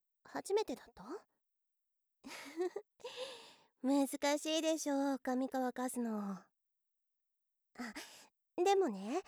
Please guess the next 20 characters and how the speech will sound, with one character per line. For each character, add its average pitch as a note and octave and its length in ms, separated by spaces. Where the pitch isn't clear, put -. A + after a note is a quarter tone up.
こ - 160
こ F#4+ 100
の F#4 140
ド E4+ 100
ラ E4+ 160
イ E4+ 80
ヤ E4+ 240
ー D#4 60
結 D4 240
構 C#4+ 160
い C4+ 200
い - 20
や F#4 120
つ - 120
だ A3+ 80
っ - 80
た F#3 100
か F3 140
ら。 F3 420
普 - 140